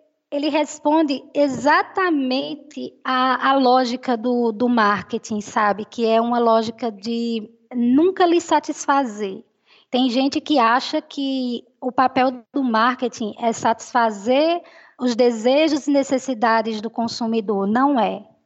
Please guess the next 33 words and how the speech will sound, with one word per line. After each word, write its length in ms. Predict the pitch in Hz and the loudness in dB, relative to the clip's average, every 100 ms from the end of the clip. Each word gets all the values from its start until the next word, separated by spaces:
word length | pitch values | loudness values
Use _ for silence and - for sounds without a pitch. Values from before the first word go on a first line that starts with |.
| _ | _
O 120 | 240 233 | 2 4
marketing, 560 | 240 269 269 269 285 | 4 2 0 -6 -6
na 160 | 254 254 | -4 -4
verdade, 480 | 262 262 233 233 247 | -4 -2 -2 -2 -6
ele 140 | 247 | -8
quer 240 | 254 240 | -8 -8
que 120 | 247 240 | -6 -8
você 380 | 247 240 247 | -8 -6 -6
seja 340 | 240 254 240 247 | -2 -2 0 -2
sempre 440 | - 269 285 294 | -4 -4 -2 0
insatisfeito, 1080 | 285 349 - 302 311 320 - 233 208 208 - _ - | 2 0 0 -4 -2 -6 -4 -6 -6 -10 -20 _ -4
porque 240 | 240 - | -4 0
a 120 | 247 240 | 0 0
sua 320 | - 330 403 | 0 2 4
insatisfação 920 | 392 392 339 339 - 285 262 - 262 277 | 2 0 -2 -2 -2 -2 -2 -2 0 0
é 60 | |
que 140 | 269 247 | 0 0
vai 200 | 254 269 | 0 2
permitir 580 | 277 247 262 - 262 | 0 -2 -6 -6 -6
com 160 | 247 247 | -4 -8
que 120 | - | -2
ele 160 | 233 233 | -2 -4
coloque 720 | - 254 226 226 226 - 226 - | 0 2 4 4 2 -8 -8 0
algo 480 | 220 233 208 208 208 | 2 4 0 -6 -10
novo. 440 | 208 202 190 190 202 _ _ _ _ _ _ | -4 -4 -4 -10 -20 _ _ _ _ _ _
E 100 | 240 | -4
você 260 | 226 240 277 | 0 0 2
vai 160 | 240 233 | 0 -2
sempre 420 | - 226 220 233 | -4 -4 -4 -6
querer 320 | 220 208 202 | -6 -2 0
algo 260 | 196 190 202 | 0 0 -4
novo. 360 | 190 185 - _ _ _ _ _ _ - | -4 -6 -10 _ _ _ _ _ _ -2
O, 320 | 277 294 302 | 2 4 2